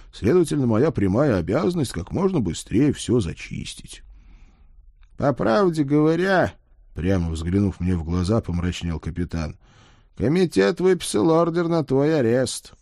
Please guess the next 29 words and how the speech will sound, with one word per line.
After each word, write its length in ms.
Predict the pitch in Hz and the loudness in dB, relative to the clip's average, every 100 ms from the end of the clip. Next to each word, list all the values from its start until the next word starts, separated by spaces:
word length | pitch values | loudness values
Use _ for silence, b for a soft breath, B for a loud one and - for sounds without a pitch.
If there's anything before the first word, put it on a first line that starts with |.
| _ _ _ _ - | _ _ _ _ -6
До 160 | 101 185 | 0 4
вечера 440 | 240 220 202 190 | 4 4 2 2
обязан 460 | 185 208 196 165 165 | 2 2 2 2 2
будешь 360 | 202 180 156 | 2 2 0
предстать 600 | - 170 147 - 185 185 | 2 2 2 0 0 0
с 100 | - | 0
отчётом 600 | 156 151 - 185 160 156 | 0 0 2 2 2 0
по 140 | 147 156 | 2 0
профпригодности. 1120 | 151 160 143 147 147 156 120 110 - - - b b b b b - | 2 0 2 0 2 2 2 -2 -4 -8 -16 b b b b b -4
Я 260 | 135 214 | 2 4
вызвался 520 | 247 220 190 190 160 175 | 6 6 6 4 0 -2
сам 320 | - 202 127 | 0 0 0
тебя 300 | - 131 95 | -2 0 0
привезти. 680 | 98 113 110 90 - - - _ - | 0 2 2 0 -6 -14 -16 _ -2
Посему". 720 | 117 120 131 135 196 262 262 B B B | 0 2 2 2 2 2 -2 B B B
"Понимаю". 880 | - 90 95 92 90 101 107 110 123 _ _ _ - | 0 2 4 4 2 2 2 2 -2 _ _ _ -14
"За 260 | - 113 | -2 2
юницей 680 | 165 196 185 180 180 180 185 | 4 4 4 2 2 0 0
твоим 480 | 180 185 190 185 175 | 0 2 6 6 4
и 40 | |
бывшим 480 | 113 160 170 - 147 | 2 2 0 0 0
богом 360 | 120 185 185 151 | 2 2 0 2
я 160 | 160 | 2
пригляжу. 720 | 175 175 156 147 113 113 123 - B B B B | 2 0 2 2 4 4 2 -2 B B B B
А 240 | - 156 | 2 2
тебе 340 | 151 190 202 233 | 4 4 4 4
времени 440 | 220 220 233 240 | 4 4 4 0
до 160 | 220 233 | 2 4
заката. 680 | 226 - 156 180 240 143 | 4 4 2 2 2 -2